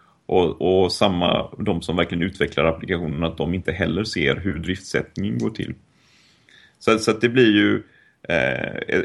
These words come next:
och det försöker man ju lösa då med, med DevOps-tanken då. Ja, och för att utveck-, om man nu ska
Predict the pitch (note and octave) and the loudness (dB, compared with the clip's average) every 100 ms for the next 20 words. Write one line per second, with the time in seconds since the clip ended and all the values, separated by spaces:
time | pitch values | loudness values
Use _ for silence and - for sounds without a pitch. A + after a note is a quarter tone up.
0 | - - F2 A2+ A#2+ - C3 A#2+ G2+ G2+ | -4 -6 0 2 2 -2 -4 -2 0 0
1 | G2+ A2+ G2 - C3 F#2+ F2 F2 - F#2 | 2 2 2 -2 -2 -2 -2 -4 -4 -6
2 | E2+ F2 G2+ F2+ E2+ - - D#2+ D#2+ - | -4 -2 0 0 -2 -4 -8 -8 -8 -6
3 | B2 C3 - - - _ _ F#2 E2 - | -4 -4 -4 -8 -16 _ _ -2 -2 2
4 | F#2+ F#2 F2+ - _ _ _ _ _ - | 4 6 4 -2 _ _ _ _ _ -20
5 | - G#2 G2+ F#2 - - C3 B2+ F#2+ F2+ | 2 4 6 4 2 -2 -4 0 0 2
6 | A2+ A2+ A#2 G2+ G#2+ | 0 2 0 0 -2